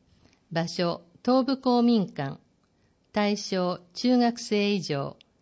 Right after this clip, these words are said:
定員三十人、先着順。費用三百円。資料、飲み物代。持ち物、筆記用具。申し込み、八月十二日、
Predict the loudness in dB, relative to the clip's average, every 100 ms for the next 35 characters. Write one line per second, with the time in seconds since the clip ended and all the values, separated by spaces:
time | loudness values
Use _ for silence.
0 | _ _ _ 2 4 4 2 0 -4 -4
1 | 0 4 4 4 2 2 -2 -6 -6 0
2 | 0 0 -2 -4 -4 -4 -6 -10 _ _
3 | _ _ _ _ _ _ -2 0 2 0
4 | -4 -4 -2 0 0 -2 -2 -4 -2 -6
5 | -14 _ _ _ -8 -2 0 0 -2 -6
6 | -4 0 2 2 0 -2 -4 -8 -10 _
7 | _ _ _ _ _ _ _ _ -4 -2
8 | 0 2 2 0 -4 -12 -20 -20 -4 0
9 | 2 2 0 -4 -8 _ _ _ _ _
10 | _ -2 2 2 0 -4 -2 0 -2 -6
11 | -18 -10 -6 -2 0 0 -2 0 2 4
12 | 4 2 0 -6 -6